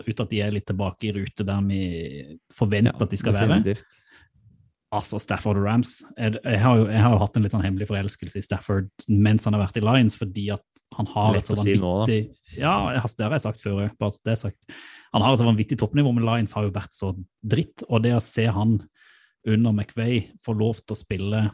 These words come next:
Speaker 1: få lov til å kaste, altså Rams
Speaker 2: Mm.
Speaker 1: får jo en helt ny dimensjon, i tillegg til at de har det vanvittige forsvaret de har, så det, altså Rams tror jeg kan gå, gå hele veien, eh, hvis de fortsetter der de, der de var, og så var det jo forty-nine, altså var jo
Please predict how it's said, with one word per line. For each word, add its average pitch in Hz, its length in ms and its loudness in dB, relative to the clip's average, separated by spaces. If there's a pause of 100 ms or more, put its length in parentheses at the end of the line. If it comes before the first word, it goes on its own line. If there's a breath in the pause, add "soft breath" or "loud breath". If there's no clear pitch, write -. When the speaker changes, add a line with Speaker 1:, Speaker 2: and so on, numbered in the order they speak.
Speaker 1:
få 110 80 -2
lov 107 180 -2
til 110 120 -8
å - 20 -14
kaste, - 240 -12
altså 120 160 2
Rams 135 240 2
Speaker 2:
Mm. 98 60 -10
Speaker 1:
får 120 100 0
jo 110 40 2
en 107 40 2
helt 107 180 -4
ny 107 100 -2
dimensjon, 107 520 -2
i 117 80 -6
tillegg 110 340 -4
til 110 60 -4
at 98 60 -6
de 104 80 -14
har 107 160 -8
det 98 180 -10
vanvittige 104 480 -6
forsvaret 127 360 -2
de 107 40 4
har, 90 160 0
så 107 160 -6
det, 107 340 0 (680 loud breath)
altså 120 180 4
Rams 156 400 0
tror - 160 -6
jeg 160 80 0
kan 127 160 2
gå, 107 340 0 (240)
gå 113 140 -4
hele 107 180 -6
veien, 120 300 4 (220)
eh, 123 100 -2
hvis 117 180 -6
de 123 140 -2
fortsetter 110 340 -6
der 104 140 0
de, 98 580 -4
der 110 140 -2
de 113 80 -2
var, 214 240 2
og 185 80 2
så 196 240 -2 (160)
var 156 80 4
det 151 80 4
jo - 80 -2
forty-nine, 139 400 2
altså 120 160 -2
var 113 140 -4
jo 110 180 -2